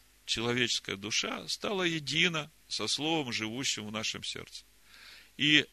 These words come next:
когда внутри нас это единство, тогда и в семейных отношениях это единство. Тогда жена едина с мужем, и Адам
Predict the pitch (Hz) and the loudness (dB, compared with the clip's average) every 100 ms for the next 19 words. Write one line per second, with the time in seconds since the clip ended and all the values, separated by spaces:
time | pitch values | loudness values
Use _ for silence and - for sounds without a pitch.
0 | - 131 120 127 127 135 135 139 127 - | -4 -2 2 0 0 -4 -2 2 2 2
1 | 110 110 127 156 220 - 139 131 - - | 0 -2 0 2 2 2 0 -8 -14 -18
2 | - - - 127 143 190 180 - - 165 | -18 -20 0 2 6 8 10 8 4 2
3 | 165 160 - - - - - - - 175 | 4 2 0 -12 -20 -20 -2 4 6 6
4 | 294 269 165 131 - 139 - 135 104 95 | 4 6 4 2 0 2 4 2 0 -4
5 | 98 - 101 101 101 85 - - _ _ | -8 -6 -6 -6 -8 -8 -10 -10 _ _
6 | _ _ _ - - - - - - 143 | _ _ _ -20 -20 -20 -20 -14 -2 4
7 | 170 214 - - - - - _ _ - | 10 10 8 0 -20 -20 -20 _ _ 8
8 | 135 185 202 269 240 196 - - - 120 | 8 10 6 8 8 8 2 -12 -14 -4
9 | 151 180 170 254 220 202 185 196 170 151 | 4 4 6 2 4 4 4 -2 0 -2
10 | - - _ - - - - - - - | -6 -20 _ -20 -20 -20 -20 -20 -20 -20
11 | - 202 208 180 202 170 254 233 180 | 4 6 10 12 12 12 12 12 10